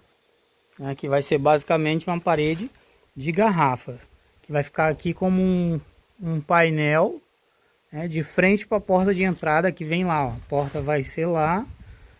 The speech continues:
E aqui é uma, é uma das, das formas que você pode utilizar pra reaproveitar esse material aqui, ó,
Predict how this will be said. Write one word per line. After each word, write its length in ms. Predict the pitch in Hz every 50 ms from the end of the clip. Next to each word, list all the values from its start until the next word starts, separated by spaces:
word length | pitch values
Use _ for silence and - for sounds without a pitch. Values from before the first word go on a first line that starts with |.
| _ - - - - - - - - - - - - - - - - - - - - - - - -
E 160 | 151 143 151
aqui 320 | 156 156 - - - 175 175
é 60 | 180
uma, 440 | 196 202 208 208 208 208 190 165 - - - - _ _ _ _ _ _ _ _ _ - _ _ _ _ _ _ _ _ -
é 100 | 147 151
uma 340 | 170 175 185 202 220 247 240
das, 320 | 220 214 202 196 185 185 - - - - - _ _ _ _ _ _ _ _ _
das 240 | - 165 156 160 -
formas 460 | - - - 180 180 190 202 202 190
que 100 | - -
você 240 | 202 196 190 - 202
pode 300 | 190 - - 170 170 165
utilizar 480 | 165 - - 175 175 170 160 160 160 160
pra 260 | - 190 190 196 196 - - - - - - - - -
reaproveitar 960 | - 156 185 190 190 190 220 190 180 190 202 196 190 - 175 175 190 196 185 - - _ _ _ _ _ _ _ -
esse 280 | 175 175 196 202 202 -
material 640 | 226 208 208 208 - 226 214 226 220 196 175 175
aqui, 240 | 180 180 - - 196
ó, 160 | 170 127 120